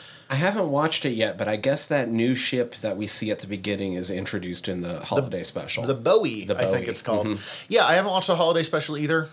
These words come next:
Speaker 2: Soon. I will soon.
Speaker 1: Mm-hmm. Same here. Maybe tonight.
Speaker 2: Probably not tonight, but soon. By Christmas at the latest.
Speaker 1: Yeah.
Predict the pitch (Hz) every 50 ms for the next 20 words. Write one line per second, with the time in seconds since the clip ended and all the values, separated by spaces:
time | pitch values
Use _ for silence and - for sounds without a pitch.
0 | - - - - 170 160 170 175 170 - - _ _ _ _ _ _ 139 139 143
1 | 143 139 - 139 135 131 135 135 147 139 131 127 123 120 120 - - 113 107 107
2 | 101 101 104 - - - - _ _ _ _ _ - 123 139 170 202 247 269 -
3 | - 254 285 339 - - - - _ _ _ _ _ _ _ _ _ _ _ _
4 | _ _ _ _ - - 320 311 349 349 349 339 302 302 302 285 277 - 269 262
5 | 262 262 254 - - - - 220 220 233 240 - - _ _ _ _ _ _ _
6 | _ _ _ _ _ _ - 254 294 285 - 294 294 - 311 233 - 220 208 -
7 | 202 208 233 262 269 233 - - - - - - _ _ - 127 107